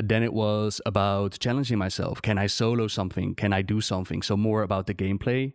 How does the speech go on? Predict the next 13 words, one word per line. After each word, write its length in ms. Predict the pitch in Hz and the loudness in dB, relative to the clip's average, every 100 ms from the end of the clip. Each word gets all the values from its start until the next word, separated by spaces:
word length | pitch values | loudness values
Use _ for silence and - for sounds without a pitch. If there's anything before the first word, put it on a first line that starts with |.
| _ | _
behind 320 | 117 135 143 156 | -2 0 0 0
it. 280 | 156 - - - - - - | -4 -8 -16 -16 -16 -16 -4
And 120 | 127 135 | 0 2
then 140 | 151 | 2
at 100 | 143 | 0
some 240 | 160 180 | 0 0
point, 640 | 151 117 110 110 120 - - _ _ _ - | 2 2 2 -2 -4 -10 -12 _ _ _ 0
it 80 | 120 | 2
became 320 | 120 113 104 | 4 2 2
the 80 | 104 | 0
story 300 | 135 151 135 | 0 0 0
behind 340 | 104 98 92 | 0 0 0
it 240 | 101 - | -2 -4